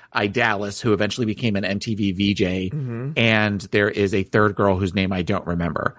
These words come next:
Speaker 2: Michelle
Speaker 1: So,
Speaker 2: Williams.
Speaker 1: because there was, there was a white girl,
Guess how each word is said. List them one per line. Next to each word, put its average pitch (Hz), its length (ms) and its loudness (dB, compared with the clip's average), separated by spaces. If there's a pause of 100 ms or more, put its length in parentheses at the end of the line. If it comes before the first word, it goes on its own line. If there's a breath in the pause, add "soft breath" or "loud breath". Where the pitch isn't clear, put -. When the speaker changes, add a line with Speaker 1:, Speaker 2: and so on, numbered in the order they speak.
Speaker 2:
Michelle 135 300 -2
Speaker 1:
So, 127 60 -2
Speaker 2:
Williams. 87 160 2
Speaker 1:
because 95 200 0
there 110 100 2
was, - 140 -2 (1600)
there 117 120 4
was 110 160 2
a 107 80 4
white 120 280 0
girl, 123 420 2